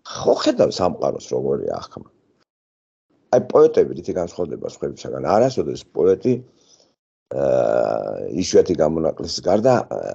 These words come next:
სტიმულატორი პოეტის არ არის, სხვა პოეტი რა დაწერა. პოეტი სამყაროსთან გრძნობით მიდის და იმ ლექსიკური მარაგით, რომელიც გააჩნია, დაწერს მაგას რითმით და რიტმით, რიტმში რო გააწყობს ამას.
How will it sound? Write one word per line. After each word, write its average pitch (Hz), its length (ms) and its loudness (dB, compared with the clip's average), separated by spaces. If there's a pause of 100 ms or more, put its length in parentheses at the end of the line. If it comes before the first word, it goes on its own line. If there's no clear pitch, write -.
(100)
სტიმულატორი 87 840 2
პოეტის - 420 0
არ 76 180 4
არის, 123 180 4
სხვა 110 220 0
პოეტი 87 400 2
რა 82 140 2
დაწერა. 71 480 -2 (680)
პოეტი 143 280 4
სამყაროსთან 110 680 0
გრძნობით 95 560 -2
მიდის 87 320 -6
და 208 120 2 (280)
იმ 98 240 -6
ლექსიკური 82 580 -4
მარაგით, 78 460 0
რომელიც 67 400 -4
გააჩნია, - 540 0 (540)
დაწერს - 440 -4
მაგას 50 360 -6
რითმით 69 480 -2
და 107 120 2 (240)
რიტმით, 78 440 -2 (1080)
რიტმში - 480 -8
რო 90 120 6
გააწყობს - 640 0
ამას. 50 280 -10